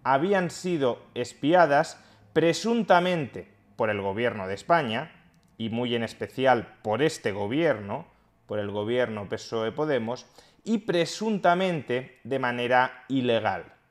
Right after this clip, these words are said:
Este espionaje se había consumado a través de un software de infección de teléfonos móvil, el software Pegasus,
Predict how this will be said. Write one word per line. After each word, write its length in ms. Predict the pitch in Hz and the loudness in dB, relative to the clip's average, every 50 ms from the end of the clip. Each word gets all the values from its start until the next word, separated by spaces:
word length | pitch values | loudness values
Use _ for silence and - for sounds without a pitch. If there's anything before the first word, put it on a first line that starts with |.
| _ _ _ - | _ _ _ -4
Este 280 | 147 139 - - 151 | -4 -4 -2 -2 -2
espionaje 540 | 139 139 - 143 143 143 147 165 - - 175 | -2 -2 0 0 0 2 2 0 -2 -2 -4
se 140 | - 151 131 | -2 0 0
había 280 | 127 135 147 135 127 | 0 2 0 0 0
consumado 680 | - 127 120 117 - - 151 147 175 190 196 196 202 180 | 0 -4 -6 -6 -8 -8 -6 -4 -2 -2 -2 0 2 0
a 80 | 147 - | 0 0
través 380 | 123 117 113 123 127 120 113 | -2 -2 -2 -2 -2 -2 -4
de 60 | 117 | -4
un 140 | 123 123 120 | -6 -6 -6
software 480 | - - - 156 151 127 123 117 104 104 | -6 -2 -2 -2 0 0 -2 -2 -2 -2
de 80 | 117 | -4
infección 680 | 127 139 147 - - 127 123 - - - 160 160 147 123 | -6 -6 -6 -4 -4 -6 -6 -6 -6 -4 -4 -4 -2 -4
de 100 | 110 101 | -6 -6
teléfonos 580 | - 107 101 104 101 - 104 107 107 104 101 135 | -6 -6 -6 -6 -8 -8 -10 -8 -8 -8 -6 -2
móvil, 440 | 156 175 180 170 165 185 214 - - _ _ _ _ _ _ _ - | -2 0 0 0 0 -2 -4 -8 -16 _ _ _ _ _ _ _ -12
el 120 | 101 101 | -12 -12
software 500 | - - 123 120 - 117 113 113 113 107 | -4 0 0 0 0 0 0 0 0 0
Pegasus, 520 | - 151 170 175 156 - 196 202 196 - | 0 0 2 2 2 2 0 -4 -4 -8